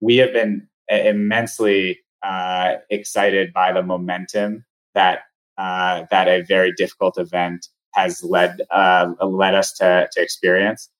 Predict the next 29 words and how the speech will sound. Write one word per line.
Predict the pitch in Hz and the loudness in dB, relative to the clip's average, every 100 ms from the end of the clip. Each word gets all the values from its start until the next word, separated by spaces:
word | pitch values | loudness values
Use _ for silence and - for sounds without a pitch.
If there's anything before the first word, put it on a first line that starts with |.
| _ | _
I | 107 | -4
think | 147 131 | -2 -4
part | - 143 | 0 4
of | 156 | 6
the | 123 | 4
reason | 107 113 107 101 | 2 0 -2 -4
that | 95 92 - | 0 0 0
those, | 101 98 95 95 90 - - _ _ - | 2 4 4 2 0 -4 -14 _ _ -2
uh, | 98 | -2
data | 90 - 101 - | 0 2 2 0
points | 98 92 | -2 -2
have | 92 87 | -4 -2
borne | 95 90 | -2 0
out | 98 95 87 - | 2 4 2 -2
is | 98 90 | -8 -8
because | 98 - 107 95 - _ - | -16 -4 -2 -2 -10 _ -8
of | 95 85 - | -6 -6 -2
bets | 104 - - | -2 -2 -6
that | 95 | -6
we | 95 | -6
made, | 87 90 90 90 85 82 _ _ _ | -6 -2 0 2 0 -2 _ _ _
uh, | 107 101 - - | 0 0 0 -6
pre-covid | 104 95 95 92 92 87 _ _ - 101 95 | -4 -2 -2 -2 -2 -4 _ _ 2 2 2
nineteen | 90 90 - 98 90 | 0 -2 -4 -4 -4
that | - | -4
started | - 92 87 | 0 2 2
to | - 90 | -2 -6
become | 82 - 87 82 | -6 -4 -6 -6
true. | - 90 85 82 | -4 -2 0 -2